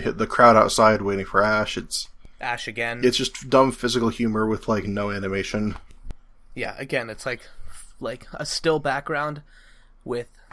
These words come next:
Speaker 2: the people kinda jumping about one frame every three seconds or so.
Speaker 1: Yeah, I mean, not three seconds, but, like, it'll just jump back between, like, three pictures back and forth.
Speaker 2: Yeah, so
Speaker 1: And then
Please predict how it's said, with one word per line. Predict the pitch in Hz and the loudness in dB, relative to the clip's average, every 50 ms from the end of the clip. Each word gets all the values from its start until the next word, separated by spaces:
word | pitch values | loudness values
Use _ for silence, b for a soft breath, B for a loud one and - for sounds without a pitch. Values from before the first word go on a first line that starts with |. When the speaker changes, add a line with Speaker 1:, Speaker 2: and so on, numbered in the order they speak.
| - - | -10 -8
Speaker 2:
the | 135 127 | -8 -8
people | - - 147 135 127 - 131 123 123 123 120 - | -6 -4 -4 -4 -4 -6 -8 -8 -8 -10 -12 -10
kinda | - 131 120 120 120 | -8 -8 -8 -8 -10
jumping | 120 - - 143 135 127 139 139 131 | -10 -6 -6 -6 -4 -4 -6 -6 -6
about | 120 113 120 117 117 117 120 120 - - _ _ - - _ - - 135 | -6 -4 -4 -4 -4 -4 -6 -8 -12 -16 _ _ -20 -20 _ -20 -18 -10
one | 131 131 127 123 120 | -6 -6 -6 -6 -8
frame | 113 - - 131 120 117 120 117 | -10 -6 -4 -4 -4 -4 -8 -8
every | 113 113 110 117 117 | -10 -10 -10 -10 -14
three | 110 - - 113 117 | -14 -14 -14 -14 -14
seconds | 113 - - - - - 143 143 143 - | -12 -12 -12 -12 -12 -14 -16 -16 -16 -16
or | - | -16
so. | - - - - - - 143 _ - - - _ _ _ - _ _ _ _ _ _ - | -16 -16 -16 -16 -16 -18 -18 _ -20 -20 -20 _ _ _ -20 _ _ _ _ _ _ -10
Speaker 1:
Yeah, | - 131 135 131 127 123 127 - - - - - | -2 4 8 8 8 8 4 -4 -12 -16 -14 -6
I | - 135 | 0 2
mean, | 139 156 | 4 6
not | 165 139 - - | 6 4 4 4
three | 123 113 | 0 2
seconds, | - 104 95 - - 98 98 | 4 2 2 2 0 -4 -2
but, | - - | 0 2
like, | 101 107 104 - | 2 2 4 4
it'll | 131 127 135 | 6 6 6
just | 131 135 127 - | 4 4 2 6
jump | 147 135 117 | 6 6 8
back | 120 123 120 - | 8 8 8 6
between, | - 117 - - 117 113 | 2 -4 -2 0 2 4
like, | 110 110 107 | 4 4 2
three | - - - 110 110 101 | 0 -6 -4 -2 -2 -2
pictures | - 95 92 - - 101 101 101 95 - | 0 -2 -4 -2 -2 -2 0 0 0 2
back | - 101 95 - | 2 2 2 2
and | 98 90 | -2 -2
forth. | - 104 95 107 117 - - - - - - - - - - - - - - - - | 4 4 6 4 4 2 -8 -20 -20 -20 -20 -20 -20 -20 -20 -20 -20 -20 -18 -12 -8
Speaker 2:
Yeah, | 131 104 87 85 - | -8 -8 -8 -8 -12
so | - - - - | -16 -12 -6 -2
Speaker 1:
And | 120 120 | 2 4
then | 120 117 117 117 113 110 113 | 4 4 6 4 2 2 -2